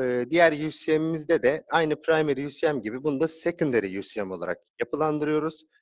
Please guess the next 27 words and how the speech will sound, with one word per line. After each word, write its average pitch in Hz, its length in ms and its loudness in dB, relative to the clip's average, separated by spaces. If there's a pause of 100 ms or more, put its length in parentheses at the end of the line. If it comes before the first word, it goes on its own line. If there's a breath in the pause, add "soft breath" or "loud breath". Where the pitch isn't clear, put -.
(200)
ve 151 40 -2
kaydedip, 156 600 0 (680)
e, - 80 -8 (220)
yeniden 135 460 4
başlatıyoruz 143 840 -2
ve 139 80 0
yeniden 139 360 4
başladığında 131 360 0
doğru 135 200 2
bir - 60 -12
şekilde 117 280 -4
başladığından 127 480 0 (120)
emin 123 360 2
oluyoruz. 156 540 2 (600 soft breath)
Bu 196 60 8
ayarlar 180 360 12
yapılandırıldıktan 175 800 2
sonra 170 460 2
artık 170 440 2
H 156 140 6
A 156 120 8
özelliğini 131 500 2
iki - 300 -6
U - 20 0
C - 180 2
M'de 107 200 -2
de - 120 -12